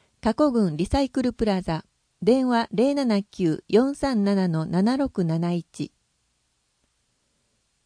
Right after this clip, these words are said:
播磨ふれあいの家で涼しい夏を過ごしませんか？たたらぎ川での川遊びや、様々な催しや近隣の散策や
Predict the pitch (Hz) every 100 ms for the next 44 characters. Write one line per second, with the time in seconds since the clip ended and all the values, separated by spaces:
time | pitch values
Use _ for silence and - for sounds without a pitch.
0 | _ _ 277 311 247 190 - 214 269 269
1 | 254 247 233 233 185 180 202 233 269 277
2 | 220 185 185 254 208 - 190 226 226 214
3 | 220 185 - 190 - _ _ _ _ _
4 | _ _ _ _ _ _ 220 285 294 302
5 | 294 247 214 185 170 156 190 214 240 -
6 | 196 170 156 151 _ _ _ 208 233 294
7 | 269 226 185 160 165 208 220 - 196 185
8 | - - 254 277 269 247 240 - 262 254
9 | 247 226 220 220